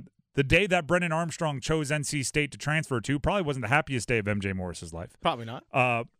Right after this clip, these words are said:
Speaker 1: we have to talk about the returning back to the locker room part of it all, which has to be tough.
Speaker 2: Oh.
Speaker 1: We have to talk about the Dave Doeren element of it.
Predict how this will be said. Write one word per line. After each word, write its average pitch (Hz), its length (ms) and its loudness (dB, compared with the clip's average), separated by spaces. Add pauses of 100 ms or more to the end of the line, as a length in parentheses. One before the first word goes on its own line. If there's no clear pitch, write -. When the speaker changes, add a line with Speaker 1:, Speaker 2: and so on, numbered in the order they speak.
(180)
Speaker 1:
we 139 160 4
have 170 120 2
to 135 80 -12
talk 175 260 2
about 143 360 2
the 127 300 2
returning 139 500 2
back 139 180 4
to 147 80 -6
the 147 100 0
locker 123 320 2
room 110 160 2
part 107 220 2
of 98 80 -4
it 95 60 0
all, 107 220 0
which 123 240 -4 (140)
has 208 400 0
to 135 80 -4
be 104 120 -4
tough. 107 420 0 (300)
Speaker 2:
Oh. 110 140 -10 (1500)
Speaker 1:
We 123 140 2
have 160 160 2
to - 80 -14
talk 175 240 6
about 165 220 4
the 160 60 -2
Dave 151 340 4
Doeren 170 340 4
element 120 360 2
of 107 140 2
it. - 140 -2